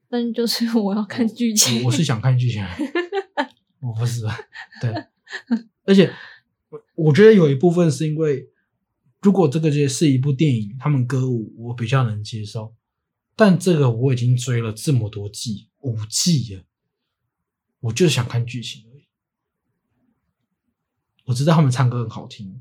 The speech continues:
Speaker 2: 我知道他们跳舞很厉害，我也知道他们明明都是高中生，但，呃，男的帅，女的美，都没，都没差。剧情推动一下好不好？
Speaker 1: <laughs>
Speaker 2: 然后角色的人物设定可不可以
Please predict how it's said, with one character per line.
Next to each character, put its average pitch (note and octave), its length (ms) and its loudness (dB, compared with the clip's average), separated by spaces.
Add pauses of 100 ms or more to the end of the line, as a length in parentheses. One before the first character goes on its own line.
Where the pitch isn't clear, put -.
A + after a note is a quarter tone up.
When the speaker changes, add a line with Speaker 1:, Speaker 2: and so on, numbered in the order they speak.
Speaker 2:
我 A2+ 120 -10
知 B2 80 -4
道 C3+ 80 0
他 - 20 0
们 B2 80 -2
跳 A#2+ 180 -2
舞 G#2+ 80 -6
很 F#2+ 140 -12
厉 G#2 180 -12
害， G2 220 -16 (300)
我 C3 120 0
也 B2+ 60 -2
知 C3+ 80 -6
道 C3+ 80 -2
他 B2+ 80 4
们 B2 160 2
明 A2+ 100 -2
明 A#2+ 160 -2
都 C#3 120 0
是 C3+ 80 0
高 B2+ 200 -4
中 B2+ 180 -2
生， A#2 220 -4
但， B2+ 140 0
呃， - 1900 -10
男 B2 140 4
的 C3+ 80 4
帅， C#3 220 2
女 A#2+ 140 2
的 A2 120 -4
美， G2+ 300 -6 (100)
都 C#3+ 140 0
没， C3 220 0
都 D#3 120 4
没 B2 200 0
差。 A#2+ 360 -8 (1160)
剧 A3+ 180 2
情 D3+ 140 6
推 F#3 180 4
动 F#3+ 180 8
一 B2+ 60 4
下 C3 160 0
好 G2+ 120 -2
不 G#2 80 -12
好？ G2 180 -10
Speaker 1:
<laughs> A3 840 -8
Speaker 2:
然 C#3+ 120 0
后 E3+ 280 4
角 B2 180 0
色 F#3+ 180 6
的 D#3 120 6
人 C3+ 180 0
物 E3 100 2
设 E3 220 2
定 D3 160 2
可 A2+ 100 -6
不 C3 120 -8
可 D3 120 2
以 A#2 280 -2